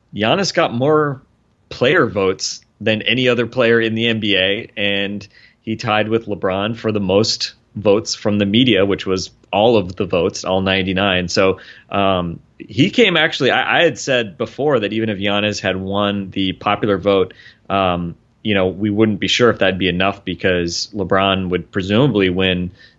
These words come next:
the, you know, g-, edge him out, a-, at least in terms of the player and media voting, or at least he, LeBron wouldn't lose to Giannis there. But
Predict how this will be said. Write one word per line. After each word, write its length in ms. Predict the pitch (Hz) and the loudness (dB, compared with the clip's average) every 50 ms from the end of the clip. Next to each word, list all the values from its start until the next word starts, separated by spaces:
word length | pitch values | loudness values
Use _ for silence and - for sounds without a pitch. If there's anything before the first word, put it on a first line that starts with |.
| _ - | _ -4
the, 60 | 98 | -2
you 300 | 98 92 92 92 - 104 | 0 0 0 -2 -2 0
know, 120 | 98 90 90 | 0 0 0
g-, 220 | 87 87 73 - | -2 -6 -8 -4
edge 240 | - 104 104 101 - | -2 -2 0 0 0
him 160 | - 107 95 | 0 0 0
out, 280 | 90 87 90 95 92 - | 2 2 2 0 0 -2
a-, 320 | - 92 92 92 87 65 | -4 -4 -2 -2 -2 -4
at 160 | 78 95 82 85 | -4 -6 -4 -2
least 260 | 101 98 90 - - | -2 -2 -2 -2 -4
in 100 | 98 85 | -6 -4
terms 340 | - 101 98 92 90 - - | 0 0 0 0 0 -4 -6
of 360 | - 98 92 92 85 - 82 | -2 0 0 0 0 0 -2
the 80 | 90 | -4
player 480 | 90 - - - 98 95 95 92 90 90 | -4 -2 0 2 4 4 6 4 4 2
and 300 | 82 80 92 90 90 92 | 2 0 -2 -2 0 2
media 200 | 117 139 151 131 | 4 4 4 4
voting, 320 | 104 104 101 98 98 98 | 6 6 4 6 4 2
or 60 | 92 87 | 0 -2
at 60 | 82 | -4
least 160 | 104 101 - | -4 -6 -4
he, 160 | - 92 90 - _ - - | -6 -8 -8 -10 _ -10 -6
LeBron 300 | 104 92 98 98 95 95 | -2 0 2 2 2 2
wouldn't 180 | 95 90 82 | 0 -2 -2
lose 300 | 80 85 92 113 165 - | -4 0 2 2 2 2
to 120 | - - 104 | 2 0 0
Giannis 340 | 95 92 87 87 85 - - | 0 0 0 -2 -4 -4 0
there. 180 | 92 90 92 | 0 2 2
But 240 | 90 87 98 95 | 2 0 -2 -2